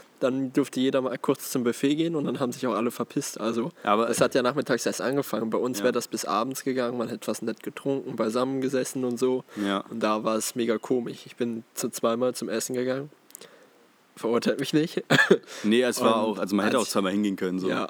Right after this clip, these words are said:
Speaker 1: aber auf jeden Fall, während ich da saß und gegessen hab, waren auf einmal alle weg und wir saßen da mehr oder weniger alleine noch
Speaker 2: Ja.
Speaker 1: mit der Familie vom Chef und das ist man ja nicht gewohnt.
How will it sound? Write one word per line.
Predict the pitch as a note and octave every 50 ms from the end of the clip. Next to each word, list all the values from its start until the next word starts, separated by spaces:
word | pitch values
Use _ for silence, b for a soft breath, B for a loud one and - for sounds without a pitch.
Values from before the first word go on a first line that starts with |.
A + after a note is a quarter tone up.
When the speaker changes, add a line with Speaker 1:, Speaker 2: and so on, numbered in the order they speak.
| - -
Speaker 1:
aber | B2 B2 A#2+ A#2 A2 G#2 - - E2
auf | A2 - -
jeden | A#2+ A#2 A#2+
Fall, | - - A#2+ A2+ A#2 A#2 C3 - -
während | - - A2+ A2+ A2 A#2 A#2+
ich | - -
da | - A2
saß | A#2 A2 G#2+ - -
und | A#2+ A2
gegessen | A#2+ G#2+ G#2+ G#2 - - A#2
hab, | A2 A2 -
waren | G#2 A2+ A2+
auf | G#2+ -
einmal | A2 A2+ A2+ A2+ G#2
alle | A2 A#2 A#2 A2+ A#2+
weg | A#2+ - -
und | A#2+ A#2
wir | A2 A2
saßen | A2+ A2+ G#2+ - - B2
da | A#2+
mehr | A#2+ A#2+ A#2
oder | A#2 A#2 A2
weniger | A#2+ A#2 A#2 A#2 A2+ A2 A2
alleine | A#2 A2+ A#2+ B2+ B2+ B2+ B2
noch | A#2 A#2 A#2 - - - - -
Speaker 2:
Ja. | G2+ G2 G2 F#2+ - - -
Speaker 1:
mit | - A2 -
der | A#2 -
Familie | - G#2+ A2 A2+ A2+ A2+ G#2+ -
vom | - G#2+ G#2
Chef | - - A2+ A2+ - -
und | - -
das | - -
ist | G2+ - -
man | A2 G#2+
ja | G#2+ G#2+
nicht | A2+ A2+ - -
gewohnt. | - A2+ A#2 A2+ A2 C3